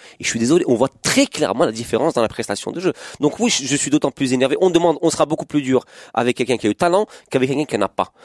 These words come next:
On a toujours pensé que Skitiwi était un entraîneur formidable, qui a fait un travail formidable, je le répète, avec Agadir, notamment dans tout ce qui est animation offensive. Certes, il marquait beaucoup, mais il en prenait aussi beaucoup.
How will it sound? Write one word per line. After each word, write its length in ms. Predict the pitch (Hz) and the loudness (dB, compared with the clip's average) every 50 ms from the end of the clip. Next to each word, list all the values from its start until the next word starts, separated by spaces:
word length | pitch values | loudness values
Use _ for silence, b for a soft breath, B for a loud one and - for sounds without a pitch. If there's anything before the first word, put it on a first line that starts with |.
| B B | B B
On 80 | - 107 | 0 0
a 60 | 107 | 2
toujours 180 | - 123 135 | 2 0 0
pensé 260 | 104 117 120 - - 120 | 0 0 -4 -4 -4 -6
que 100 | - 110 | -6 -8
Skitiwi 480 | - - 127 - - - 123 165 - - | -8 -8 -10 -10 -4 -2 0 0 0 0
était 260 | 117 120 113 - 110 | 0 -2 0 0 0
un 220 | 104 95 87 85 - - | -2 0 -2 -4 -4 -2
entraîneur 580 | 101 107 - - - 104 92 92 90 87 - - | -4 -4 -4 -4 -4 -4 0 0 0 -2 -2 -4
formidable, 520 | - 160 156 131 117 95 92 101 113 113 B B B B B | 0 0 2 2 2 0 0 0 -2 -2 B B B B B
qui 100 | B - 110 | B -6 -6
a 20 | |
fait 160 | - - 107 | -2 0 0
un 120 | 101 98 98 | 0 0 0
travail 400 | - - - 104 92 95 98 - - | -4 -4 -4 -2 0 0 -2 -2 -4
formidable, 560 | - - - 143 156 170 147 120 110 104 87 | -6 -4 0 2 2 2 2 2 0 0 0
je 60 | 92 | 0
le 60 | 92 95 | -4 -4
répète, 240 | 95 95 - 95 - - | -4 -4 -8 -10 -8 -8
avec 220 | - 87 87 - | -8 -8 -6 -4
Agadir, 360 | 92 90 85 92 85 87 90 82 B B B B B | -4 -4 -2 -2 -2 -2 -4 -6 B B B B B
notamment 380 | - 98 - - 98 98 92 87 | -4 -4 -2 -2 0 0 0 -2
dans 80 | 82 | -2
tout 120 | - - 92 | -6 -12 -14
ce 40 | - | -14
qui 120 | - - | -14 -10
est 100 | - - | -10 -8
animation 400 | - 98 92 90 90 87 - - | -6 -4 -2 -2 -2 -2 0 -2
offensive. 400 | 90 - - 104 - - 156 156 - B B B B | -2 0 -2 -4 -4 -2 -4 -4 -6 B B B B
Certes, 280 | - - 127 113 - - | -2 -2 -2 -2 0 0
il 40 | 110 | -2
marquait 240 | 107 107 - 113 | -2 -2 -2 -4
beaucoup, 240 | 104 98 95 - - | -4 -4 -2 -4 -2
mais 120 | 95 98 110 | 0 2 2
il 60 | 117 | 2
en 60 | 104 | 2
prenait 240 | - - 98 92 92 | 2 0 -2 0 0
aussi 200 | 92 92 - 92 | 0 -2 -2 -4
beaucoup. 280 | 90 95 101 - - | -6 -6 -4 -4 -4